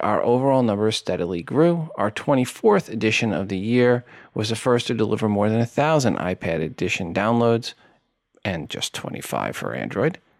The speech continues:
unquote. So even after the initial surge, then drop-off, while I O S eventually grew larger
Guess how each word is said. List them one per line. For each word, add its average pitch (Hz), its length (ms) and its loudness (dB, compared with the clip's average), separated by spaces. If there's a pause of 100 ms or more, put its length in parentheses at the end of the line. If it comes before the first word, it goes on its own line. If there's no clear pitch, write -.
(300)
unquote. - 480 0 (960)
So - 320 0
even 190 280 2
after 143 200 0
the 131 60 2
initial 113 360 0
surge, 80 580 -2
then 110 240 0
drop-off, 101 640 -2
while - 240 -2
I 147 260 2
O 185 80 2
S 143 180 2
eventually 104 460 -2
grew 90 320 -4
larger 107 560 0